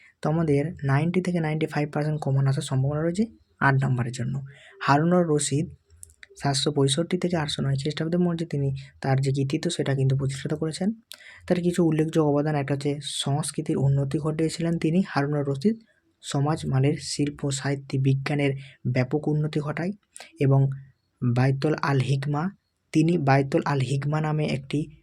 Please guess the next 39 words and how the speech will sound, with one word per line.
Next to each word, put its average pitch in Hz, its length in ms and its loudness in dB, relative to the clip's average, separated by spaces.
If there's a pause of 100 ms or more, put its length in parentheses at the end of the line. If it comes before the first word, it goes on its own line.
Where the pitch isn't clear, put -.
(560)
জ্ঞান 135 300 4
ঘর 135 320 0
প্রতিষ্ঠাতা 156 560 -4
করেছিলেন, 156 520 0 (180)
যেখানে 131 340 0
গবেষণা 139 440 0
করা 151 180 0
হয়, 156 140 -2
যাকে 156 200 -6
অর্থনৈতিক 135 600 -2
উন্নতি 143 320 0
করেছিলেন। 160 480 0 (440)
এছাড়াও 135 260 4
রাজনৈতিক 139 500 2
স্থিতিশীলতা 151 540 -2
করেছিলেন, 156 520 2 (920)
রাজনৈতিক 139 460 2
স্থিতিশীলতা, 151 540 -2
বিদেশের 135 340 4
সঙ্গে 139 180 2
সম্পর্ক। 147 440 0
হারুন 135 360 4
অর 135 100 6
রশিদ 139 280 0
আন্তর্জাতিক 165 640 0
যে 156 100 -2
একটা 147 180 -2
ব্যবসা 135 400 0
বাণিজ্যের 160 320 -2
ক্ষেত্রেও 151 320 -2
তিনি 156 200 -2
কিন্তু 139 260 2
বিদেশের 139 260 0
সাথে 135 180 -4
সম্পর্ক 135 400 -2
স্থাপন 156 320 -6
করে 156 160 2
সক্ষম 143 380 -4
হয়েছিলেন। 165 400 0